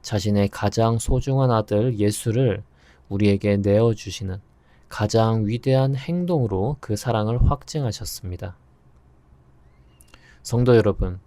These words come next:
우리는 예수님의 가난으로 부요하게 된 자들입니다. 세상 사람들이 보기에는 가진 것이 없어 보일지라도 우리는 세상이 줄 수 없는 영원한 생명과 하늘의 은혜를 소유한 가장 부요한 자들입니다.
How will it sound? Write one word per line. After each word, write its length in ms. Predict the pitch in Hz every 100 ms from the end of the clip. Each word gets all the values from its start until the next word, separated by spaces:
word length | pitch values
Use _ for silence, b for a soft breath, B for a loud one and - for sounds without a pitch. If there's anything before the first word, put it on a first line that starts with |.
| - b b b
우리는 340 | - 135 147 147
예수님의 540 | 113 123 156 147 151
가난으로 640 | - - 123 139 127 104 90
부요하게 520 | - 113 113 107 107
된 200 | 107 104
자들입니다. 680 | 104 95 104 90 90 98 104 _ - _ _ _ b b
세상 440 | b - 113 123 120
사람들이 460 | 131 123 120 117
보기에는 720 | 113 113 117 113 117 139 101 98
가진 420 | - - 156 160
것이 340 | 156 147 175
없어 360 | 170 98 - 160
보일지라도 720 | 135 113 - 95 95 - 104 - - b b b
우리는 380 | 120 131 139 147
세상이 480 | 143 165 165 175 170
줄 160 | 170
수 180 | 127 -
없는 540 | 127 107 104 101 127 165 _ 113
영원한 500 | 107 113 110 113 110
생명과 760 | - 139 143 123 107 98 - - b b
하늘의 440 | - 160 165 156
은혜를 340 | 123 139 135 139
소유한 600 | - 120 117 143 117 95 b b b
가장 440 | - 104 101 98 101
부요한 380 | 104 104 110
자들입니다. 680 | 110 101 104 101 90 92 101